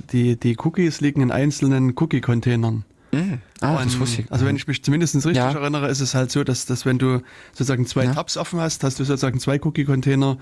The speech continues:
Speaker 2: Hm.
Speaker 1: wo die drin gespeichert sind.
Speaker 2: Hm.
Speaker 1: Und,
Speaker 2: Also
Speaker 1: äh, und da, da, also das soll eben auch diese Rückverfolgung sch-, erschweren.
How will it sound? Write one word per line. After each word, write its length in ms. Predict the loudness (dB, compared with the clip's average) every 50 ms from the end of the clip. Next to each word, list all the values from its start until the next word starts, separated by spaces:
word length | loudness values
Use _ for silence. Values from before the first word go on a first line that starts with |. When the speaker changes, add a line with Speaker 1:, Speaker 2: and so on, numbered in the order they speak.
| -10 -4 0
Speaker 2:
Hm. 260 | 0 2 2 2 0
Speaker 1:
wo 80 | 0
die 220 | -2 -2 -4 -4 -4
drin 300 | -4 -4 -2 -2 -2 -2
gespeichert 420 | -4 -4 -2 -2 -2 0 -2 -4 -4
sind. 240 | -4 -4 -4 -4 -2 0
Speaker 2:
Hm. 280 | 2 2 4 2 0 -2 -6 _ -20 -20 _ _ _ -20 -20 -20 -20 -14 -4
Speaker 1:
Und, 120 | -2 -2
Speaker 2:
Also 160 | -2 0 -2 -4
Speaker 1:
äh, 320 | -2 -2 -4 -4 -4 -4 -2
und 140 | -2 0 0
da, 200 | 0 0 -2 -2
da, 440 | -2 -2 0 2 2 2 2 0 0
also 300 | 0 -2 0 0 0 0
das 200 | 0 -2 -2 0
soll 180 | 0 0 2 2
eben 120 | 2 2
auch 120 | 0 -2 0
diese 240 | 0 0 2 2 0
Rückverfolgung 500 | 0 0 -2 0 0 0 0 2 0 0
sch-, 220 | -2 -2 -10 -4
erschweren. 540 | -4 -2 0 2 2 2 2 2 2 0 -2